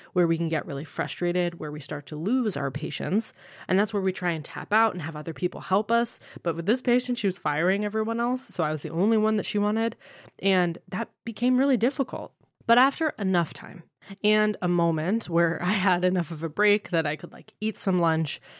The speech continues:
and other people dealt with the call lights while I was on my break, which was a godsend. After enough time, I was able to think about what was going on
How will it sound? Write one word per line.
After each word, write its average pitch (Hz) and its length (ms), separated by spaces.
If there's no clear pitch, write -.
and 160 140
other 185 200
people 185 300
dealt 156 240
with 160 140
the 165 80
call 156 180
lights 156 260
while 151 200
I 143 80
was 151 160
on 175 240
my 165 100
break, 165 400
which - 300
was 135 180
a 147 60
godsend. 165 760
After 233 280
enough 226 180
time, 180 480
I 202 80
was 202 100
able 220 140
to 185 120
think - 400
about - 300
what - 120
was - 100
going - 340
on 50 260